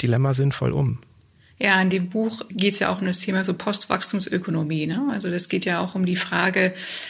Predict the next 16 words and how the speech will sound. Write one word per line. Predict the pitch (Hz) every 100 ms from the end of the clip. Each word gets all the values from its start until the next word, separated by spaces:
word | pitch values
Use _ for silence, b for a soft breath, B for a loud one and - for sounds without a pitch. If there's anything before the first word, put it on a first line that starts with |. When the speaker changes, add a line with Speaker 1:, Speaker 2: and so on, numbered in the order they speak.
| B
Speaker 2:
wie | 208 208
viel | - 202
ist | 196 -
genug, | 175 202 254 - 202
wie | 208
viel | 202 202 180
Wachstum | 202 - - 214 202
brauchen | 185 180 190 214 226 220
wir, | 226 226 220 220 -
ähm, | 190 185
wie | 196
viel | 202 196
Wachstum | 190 190 - 214 190 190 190 -
verträgt | - 202 - 202 196
die | 190 180
Welt? | 185 220 320